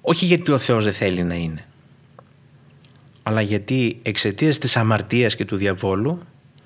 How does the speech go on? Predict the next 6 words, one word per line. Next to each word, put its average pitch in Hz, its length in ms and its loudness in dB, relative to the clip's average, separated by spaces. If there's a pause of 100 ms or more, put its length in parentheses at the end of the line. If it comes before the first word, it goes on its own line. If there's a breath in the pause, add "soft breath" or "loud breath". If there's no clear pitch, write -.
(600 loud breath)
ο 113 140 2
διάβολος 113 580 2 (200)
ρίχνει 131 760 2 (800 soft breath)
τα 110 100 -2
αγκάθια 107 500 0
του 151 240 0